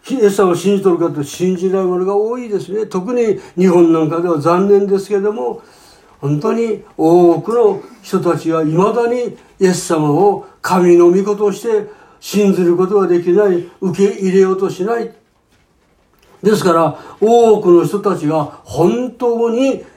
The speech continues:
イエス様は神なのか、人なのか、わからない。ローマ皇帝のコンスタンチンという大帝がおりました。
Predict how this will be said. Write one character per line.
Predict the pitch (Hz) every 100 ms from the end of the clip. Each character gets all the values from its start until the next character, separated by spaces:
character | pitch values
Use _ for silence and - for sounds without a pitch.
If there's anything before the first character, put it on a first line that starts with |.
| -
イ | 196
エ | 226
ス | -
様 | 202 175 156
は | 165 180 - - _
神 | - - 247 269
な | 226
の | 175 147
か、 | 123 - _ - _ _
人 | - - 240
な | 240 226
の | 190
か、 | 165 147 - _ _ _ _ _ _ _ _ -
わ | 214
か | 240
ら | 233 220 190
な |
い。 | 175 185 170 156 _ _ _ _ _ _ _ _ _ _ _ _ - - - - - - _ - _ - - - _ _ _ -
ロ | 190
ー | 190
マ | 165
皇 | 185 170
帝 | 170 160
の | 151 170 170 170 _ _ _ _ _
コ | - 185
ン |
ス | 175
タ | 175
ン | 160
チ | 151
ン | 147
と | 139
い | 147 180
う | 160 143 - _ _ _ -
大 | 170 165
帝 | 147 147 143
が | 165 160 - -
お | 147
り |
ま | 147 165
し | 160
た。 | 165